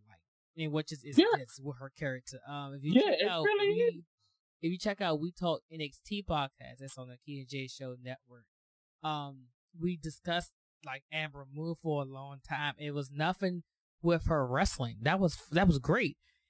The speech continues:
Speaker 1: It just, her character didn't have no direction. It was just lost.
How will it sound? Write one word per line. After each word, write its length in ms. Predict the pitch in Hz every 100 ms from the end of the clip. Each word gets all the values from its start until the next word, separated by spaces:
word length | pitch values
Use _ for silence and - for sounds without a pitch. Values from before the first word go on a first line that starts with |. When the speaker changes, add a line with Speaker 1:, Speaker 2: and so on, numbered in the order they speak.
| -
Speaker 1:
It 200 | 185 156
just, 260 | 175 -
her 160 | - 151
character 760 | - - 180 202 190 - 151
didn't 300 | 123 131 139
have 240 | 131 156 131
no 300 | 135 151 165
direction. 840 | 151 143 131 139 156 - 135 123 - _ _ _ -
It 120 | 160
was 140 | 147 139
just 200 | 143 -
lost. 680 | 135 151 156 - - -